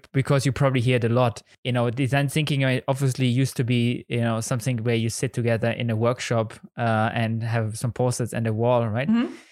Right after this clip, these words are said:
Speaker 2: That's
Speaker 1: Um,
Speaker 2: right.
Speaker 1: so of course, this is not the reality anymore for the past, uh,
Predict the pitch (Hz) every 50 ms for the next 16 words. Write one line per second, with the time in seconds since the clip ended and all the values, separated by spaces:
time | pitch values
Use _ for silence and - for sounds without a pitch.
0 | _ _ _ - 123 127 127 123 127 123 123 123 120 120 120 - - 147 131 123
1 | - - 165 147 135 131 - 131 127 123 113 139 131 127 117 - 131 117 120 113
2 | 117 131 135 123 - 123 120 120 120 120 117 113 117 127 139 135 - - - 120
3 | 110 110 107 - - 113 - 117 - - - - - 151 117 113 110 110